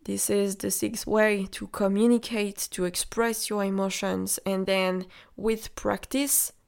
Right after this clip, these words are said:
you will learn how to decode the emotions of others or to help others express their emotions so that you can adapt the language and the way you speak to them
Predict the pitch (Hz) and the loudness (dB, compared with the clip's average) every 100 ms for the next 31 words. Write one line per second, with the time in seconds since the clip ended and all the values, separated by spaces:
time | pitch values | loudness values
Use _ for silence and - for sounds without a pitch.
0 | - 196 208 202 202 202 208 214 208 196 | -10 -2 0 2 0 0 0 0 -2 -2
1 | 190 185 185 - 196 185 185 - - - | -2 -2 -4 -4 -2 -2 -2 -8 -20 -20
2 | - - - - 202 - 277 262 208 185 | -20 -20 -12 -6 -6 0 6 8 8 4
3 | 196 - 196 190 208 240 240 220 - 202 | -2 -2 2 4 4 2 0 -2 -2 -4
4 | 196 - 208 202 175 - - - 202 196 | -2 2 2 4 2 0 -4 -4 -6 -4
5 | 214 214 262 285 - 208 208 208 202 190 | -4 -2 0 -2 -2 0 2 2 2 0
6 | - - - 196 - - - 262 214 - | -2 -8 -8 -6 -6 -6 0 0 0 -4
7 | - 202 196 190 190 180 185 190 262 262 | -4 0 0 0 -2 0 0 0 0 0
8 | 269 - - - - - 208 202 - 196 | -2 -6 -10 -20 -10 -4 0 0 -2 -6
9 | - 202 - 202 175 240 240 - - - | -4 -4 -4 -6 -2 0 -2 -6 -14 -8
10 | - 185 180 180 175 262 226 165 - - | -2 0 2 0 0 0 0 -2 -2 -2
11 | 190 185 185 226 220 196 - - 220 - | -2 0 0 0 0 -2 -4 -6 -8 -8
12 | 202 185 175 175 | -6 -2 -2 -4